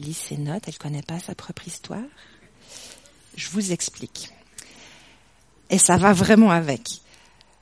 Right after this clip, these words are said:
Dix ans après avoir tendu la main à Jésus dans une église, je suis transformée, pleine de vie, pleine de joie, très, très différente de celle que j'étais avant.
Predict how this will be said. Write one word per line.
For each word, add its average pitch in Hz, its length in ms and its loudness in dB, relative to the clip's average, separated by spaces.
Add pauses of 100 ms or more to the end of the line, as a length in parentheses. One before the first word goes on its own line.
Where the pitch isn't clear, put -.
Dix 277 280 6
ans 370 60 12
après 294 240 6
avoir 247 220 6
tendu 247 220 6
la 240 140 10
main 233 180 8
à 202 100 6
Jésus 220 580 4
dans 185 140 2
une 175 180 4
église, 190 580 0 (960)
je 180 100 -2
suis - 180 2
transformée, 214 840 4 (260)
pleine 226 240 10
de 202 100 6
vie, 190 340 0
pleine 196 300 4
de 185 100 2
joie, 170 400 2 (440)
très, 285 220 8
très 254 180 4
différente 196 720 2
de 196 60 -2
celle 214 220 4
que 240 100 0
j'étais 196 280 2
avant. 160 380 0